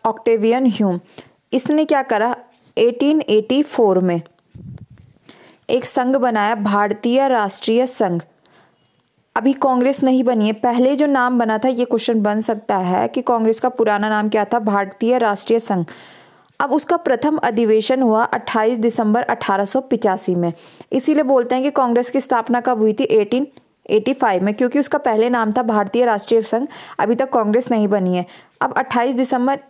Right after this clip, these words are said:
अ, अठारह सौ पिचासी को पहला अधिवेशन हुआ बम्बई में, और वहाँ पे दादा भाई नौरोजी ने बोला कि इसका नाम चेंज करके कर देते हैं हम भारतीय राष्ट्रीय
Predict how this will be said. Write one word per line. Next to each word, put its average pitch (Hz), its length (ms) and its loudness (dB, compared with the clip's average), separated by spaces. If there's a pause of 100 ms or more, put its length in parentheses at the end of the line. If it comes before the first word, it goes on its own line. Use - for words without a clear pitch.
(100)
अ, 240 240 -2
अठारह 226 400 -2
सौ - 220 -2
पिचासी 233 480 -2
को 285 120 0
पहला 254 460 0
अधिवेशन 233 540 2
हुआ 214 200 2
बम्बई 214 440 2
में, 226 240 2 (1200)
और 254 80 2
वहाँ 254 260 0
पे 311 100 2
दादा 247 340 2
भाई 262 200 2
नौरोजी 220 420 2
ने 254 120 2
बोला 214 340 2
कि - 200 -8
इसका 285 300 -2
नाम 240 300 0
चेंज 226 300 0
करके 214 280 0
कर 214 180 0
देते 190 200 -2
हैं 233 80 2
हम 247 100 0
भारतीय 208 460 0
राष्ट्रीय 220 500 0